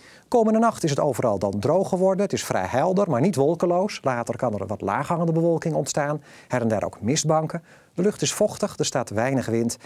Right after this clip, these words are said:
en het koelt af tot een graad of tien. Morgen steekt een matige zuidwestenwind op en vooral in de middag trekt een front over. Dan is het een tijdje zwaar bewolkt met regen of enkele buien. Langs de oostgrens kan het onweren.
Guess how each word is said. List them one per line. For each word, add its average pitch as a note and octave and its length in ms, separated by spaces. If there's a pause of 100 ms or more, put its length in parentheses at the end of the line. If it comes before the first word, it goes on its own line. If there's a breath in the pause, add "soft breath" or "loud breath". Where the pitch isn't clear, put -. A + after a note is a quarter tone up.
(200 loud breath)
en B2 80
het A2+ 100
koelt A#2+ 200
af G#2+ 220
tot - 160
een G2+ 160
graad F#2 360
of - 200
tien. C#3+ 300 (1300 soft breath)
Morgen G#3+ 220
steekt F3+ 220
een D#3 60
matige E3+ 340
zuidwestenwind C3 760
op A3+ 220
en D#3 140
vooral D3+ 180
in C#3+ 40
de C#3 60
middag E3 300
trekt - 220
een A2+ 80
front F3 300
over. F3+ 340
Dan D3 140
is A2 80
het G#2+ 140
een G2 60
tijdje G#2 300
zwaar C3 280
bewolkt A2+ 420
met F#2+ 140
regen B2+ 280
of B2+ 80
enkele G2 300
buien. G#2 440 (360 loud breath)
Langs C#3 200
de - 60
oostgrens C#3+ 500
kan A2+ 140
het F#2+ 100
onweren. E3 560